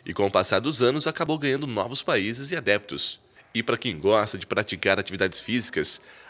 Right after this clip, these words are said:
a modalidade volta a ser oferecida pelo projeto Provida, com aulas no Polo Esportivo Risoleta Neves.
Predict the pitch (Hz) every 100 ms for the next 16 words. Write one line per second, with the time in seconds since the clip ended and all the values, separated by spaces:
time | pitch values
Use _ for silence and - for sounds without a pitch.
0 | - 165 170 175 165 135 143 175 147 113
1 | 123 139 - 107 - 92 80 - 131 120
2 | 120 - 104 113 113 127 147 135 113 110
3 | 82 - - - - - 170 143 156 151
4 | 143 131 127 - 156 - 117 127 135 135
5 | 110 143 113 95 78 69 -